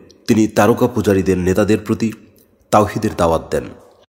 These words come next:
কিন্তু তারাও মূর্তি পূজারীদের ন্যায় নিজ নিজ বিশ্বাসে অটল রইল। অবশেষে তার সাথে তাদের নেতাদের তর্কযুদ্ধ আবশ্যিক হয়ে পড়ে। কেউ কেউ বলেছেন,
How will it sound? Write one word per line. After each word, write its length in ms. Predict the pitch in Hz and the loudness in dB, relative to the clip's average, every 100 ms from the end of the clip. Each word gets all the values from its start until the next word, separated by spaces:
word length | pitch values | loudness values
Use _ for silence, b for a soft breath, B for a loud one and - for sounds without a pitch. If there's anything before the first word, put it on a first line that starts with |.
| _ b b b - | _ b b b -2
কিন্তু 200 | 127 127 | -2 2
তারাও 360 | 120 107 120 | 4 6 4
মূর্তি 340 | 127 113 - 123 | 4 2 2 0
পূজারীদের 500 | 107 107 95 90 87 | 2 2 2 2 0
ন্যায় 320 | 85 92 123 101 | 2 0 -2 0
নিজ 320 | 101 123 120 | 2 2 2
নিজ 240 | 113 - | 0 0
বিশ্বাসে 500 | 90 90 95 - 87 82 | -2 -2 -2 -4 -4 -2
অটল 320 | 104 98 95 | -2 2 2
রইল। 320 | 85 76 64 - - - _ _ b b b | 0 -2 -6 -12 -20 -20 _ _ b b b
অবশেষে 540 | 127 135 131 - 139 135 - B B - | 0 2 -2 -4 -4 -6 -12 B B 2
তার 140 | 107 | 2
সাথে 280 | - 123 113 | 2 -2 0
তাদের 260 | 107 98 | 2 2
নেতাদের 420 | 90 90 98 98 104 - | 2 2 4 4 2 2
তর্কযুদ্ধ 640 | 104 104 120 110 95 92 104 | 0 2 0 -4 -4 -4 -2
আবশ্যিক 460 | 98 101 127 - - | 0 0 0 -2 -2
হয়ে 160 | 92 82 | -2 -2
পড়ে। 200 | 76 - - - _ _ b b b b | -4 -6 -12 -20 _ _ b b b b
কেউ 120 | 143 | 2
কেউ 160 | 143 143 | 4 4
বলেছেন, 460 | 110 113 - 120 | 4 4 2 -2